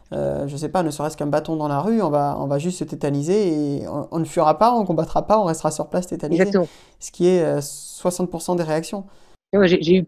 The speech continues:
Speaker 2: plusieurs, euh, j'ai plusieurs enseignants où, quand je suis en face, honnêtement, je suis pas rassuré pour mon intégrité physique.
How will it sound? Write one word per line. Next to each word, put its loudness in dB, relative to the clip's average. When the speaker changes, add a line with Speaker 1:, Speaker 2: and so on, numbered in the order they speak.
Speaker 2:
plusieurs, 4
euh, -2
j'ai 0
plusieurs 6
enseignants 4
où, -4
quand 2
je 2
suis 4
en 4
face, 2
honnêtement, 2
je -2
suis -2
pas 4
rassuré 4
pour 0
mon 4
intégrité 2
physique. -10